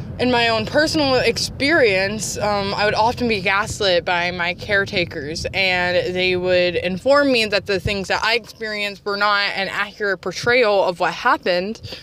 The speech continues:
and so I was taught to not be able to trust myself. And now, being twenty-one years old, I still feel like I can't trust myself. I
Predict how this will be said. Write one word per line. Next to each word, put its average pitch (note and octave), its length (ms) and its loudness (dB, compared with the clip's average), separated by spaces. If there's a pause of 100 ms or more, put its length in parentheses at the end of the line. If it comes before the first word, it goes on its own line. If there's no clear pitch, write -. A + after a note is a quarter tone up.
(120)
and G3 240 -2
so F#3+ 260 4
I G3+ 240 2
was B3 160 2
taught E3+ 300 0
to A3 100 -4
not D#3+ 260 -8
be F#3+ 100 -2
able E3+ 140 2
to F#3 80 -4
trust A3+ 320 -4
myself. - 420 -8 (680)
And G3 720 2
now, F#3+ 440 2
being F#3+ 220 0
twenty-one G#3+ 400 0
years F#3+ 200 0
old, G#3 340 4
I F#3 120 0
still G3+ 500 0
feel G3 200 0
like G3 140 4
I F#3+ 80 4
can't G3 480 -4
trust G3 300 -2
myself. D#3+ 680 -4
I F3+ 540 2